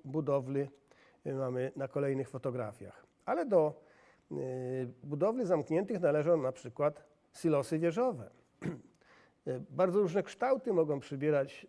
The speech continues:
y, te budowle i, i tutaj mamy zdjęcie z Kanady, przykład magazynu w kształcie kopuł, ale też przy takich magazynach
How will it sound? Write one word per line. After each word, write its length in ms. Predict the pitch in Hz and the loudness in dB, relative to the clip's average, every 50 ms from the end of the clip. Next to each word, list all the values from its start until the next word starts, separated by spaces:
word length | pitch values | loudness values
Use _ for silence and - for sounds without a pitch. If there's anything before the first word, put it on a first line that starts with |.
| - | -10
y, 100 | 131 131 | -10 -10
te 140 | 127 - 143 | -6 -6 -6
budowle 540 | 139 143 135 127 143 135 127 139 165 202 220 | -4 -4 -4 0 0 0 0 0 0 -2 0
i, 120 | - - - - _ | -2 -6 -8 -10 _
i 100 | 214 202 - - _ _ _ | -10 -10 -10 -12 _ _ _
tutaj 440 | 202 180 180 - 185 175 170 170 156 135 - - _ _ - | -2 -2 2 4 4 4 4 2 0 -4 -12 -18 _ _ -4
mamy 280 | 160 170 160 160 160 | -2 0 2 2 2
zdjęcie 460 | 123 113 127 151 156 156 156 - 160 147 | 2 0 2 2 2 2 4 0 -2 -2
z 80 | - | -2
Kanady, 540 | - 147 131 120 120 135 156 160 175 175 151 - - - - - - - - - _ _ | -2 -2 -2 -2 0 0 0 2 2 0 0 -2 -10 -20 -20 -20 -20 -20 -20 -20 _ _
przykład 400 | - 160 147 - 165 160 156 - | -8 -8 0 2 2 2 2 4
magazynu 640 | 151 160 160 147 156 135 113 139 151 151 156 156 | 4 4 6 6 4 2 2 2 4 4 4 4
w 60 | - | 2
kształcie 640 | - - - - 135 131 135 131 - 147 143 139 - - - _ | -2 -8 -4 -2 0 0 0 -2 -4 -2 -2 -2 -4 -6 -8 _
kopuł, 500 | - 151 151 151 - 165 165 165 170 165 - - - - - - _ _ _ - _ - | 2 2 2 2 2 2 2 2 0 -2 -8 -16 -20 -20 -20 -20 _ _ _ -20 _ -4
ale 280 | 151 156 160 185 196 | -2 0 2 0 0
też 340 | 196 - 147 156 147 - - | 0 0 0 0 -2 -4 -12
przy 160 | - - 156 | -14 -6 0
takich 280 | - 160 127 - 117 131 | 0 0 2 0 0 0
magazynach 760 | 147 147 135 139 135 120 135 160 170 165 143 135 - - | 0 0 2 0 0 4 6 6 6 6 4 0 -2 -8